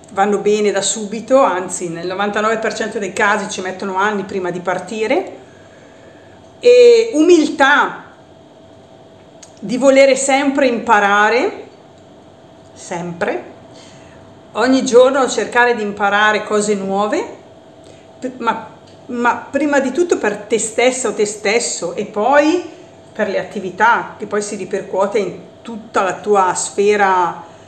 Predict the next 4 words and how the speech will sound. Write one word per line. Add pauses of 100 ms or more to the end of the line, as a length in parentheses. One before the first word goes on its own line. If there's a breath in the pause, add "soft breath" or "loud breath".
(300 loud breath)
di
vita. (1120 loud breath)
E,
mm,